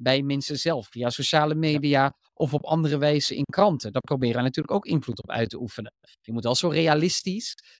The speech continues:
Speaker 1: zijn en zoveel mogelijk de waarheid proberen recht aan te doen door dit te erkennen.
Speaker 2: Maar juist, ja, maar juist, als we het even kunnen afsluiten met verkiezingsuitslag, ik denk dat we daarom, laat deze problemen oplossen, migratieveiligheid. Ik denk dat er dan voor mensen veel meer ook de ruimte in het hoofd en ook rust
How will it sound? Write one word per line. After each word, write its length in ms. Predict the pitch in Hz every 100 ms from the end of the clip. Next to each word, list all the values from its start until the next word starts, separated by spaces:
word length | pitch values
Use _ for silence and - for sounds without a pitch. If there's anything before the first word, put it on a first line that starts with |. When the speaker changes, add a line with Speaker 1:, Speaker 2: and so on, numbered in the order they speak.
| _
Speaker 1:
zijn 460 | - 123 143 175 190
en 260 | 131 123
zoveel 280 | 123 120 143
mogelijk 240 | 147 131 123
de 60 | 120
waarheid 360 | 120 131 170
proberen 440 | - 160 156 151 143
recht 280 | 139 151 -
aan 140 | 143
te 120 | 139
doen 160 | 139 139
door 120 | 135
dit 160 | 123 -
te 80 |
erkennen. 340 | 127 120 123 160
Speaker 2:
Maar 80 | 170
juist, 180 | 156 - _ _
ja, 180 | 147
maar 100 | 139
juist, 260 | 139 127 131
als 280 | - 147 131
we 60 |
het 100 | 123
even 240 | 131 131 120 -
kunnen 200 | - 123
afsluiten 380 | 135 - 127 113
met 80 | 107
verkiezingsuitslag, 1120 | 117 165 151 156 - 147 135 131 139 165 143
ik 100 | 143
denk 120 | 127
dat 120 | 127
we 80 | 120
daarom, 300 | 120 135 185 202 -
laat 240 | 117 131
deze 240 | - 123 -
problemen 340 | - 104 110 110
oplossen, 380 | 139 160 -
migratieveiligheid. 800 | 127 127 117 - - 131 139 156 220 - - _ -
Ik 120 | 135
denk 120 | 156
dat 100 | 170
er 80 | 139
dan 140 | 143
voor 160 | - 131
mensen 320 | 135 156 135
veel 280 | - 185 196
meer 120 | 170
ook 160 | 131 117
de 100 | 120
ruimte 500 | 135 175 - 185 -
in 120 | 117
het 100 | 110
hoofd 360 | 113 165 208
en 140 | - 113
ook 160 | 107
rust 280 | 110 143 170